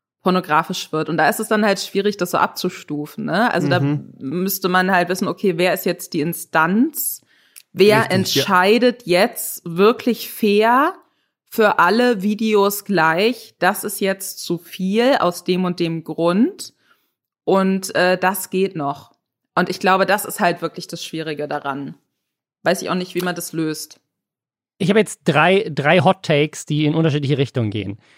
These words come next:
Speaker 3: Also der erste ist, das habe ich bei Stay gelesen. Stay meint, er findet das aus jugendschutzrechtlichen Problemen problematisch, weil man halt mit zwei Klicks plötzlich bei Hardcore-Pornografie ist. Also die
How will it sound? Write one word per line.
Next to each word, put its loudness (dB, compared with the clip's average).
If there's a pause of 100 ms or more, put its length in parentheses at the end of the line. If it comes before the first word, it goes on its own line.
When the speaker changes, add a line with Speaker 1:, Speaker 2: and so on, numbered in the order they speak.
(140)
Speaker 3:
Also -2
der 0
erste 2
ist, 0 (140)
das 0
habe 6
ich -2
bei 2
Stay 4
gelesen. 2
Stay 2
meint, 4
er 0
findet 0
das 0
aus 0
jugendschutzrechtlichen 0
Problemen -6
problematisch, -4 (320)
weil 4
man 2
halt 0
mit -2
zwei 2
Klicks -2
plötzlich -2
bei 2
Hardcore-Pornografie 0
ist. -4
Also -6 (240)
die 2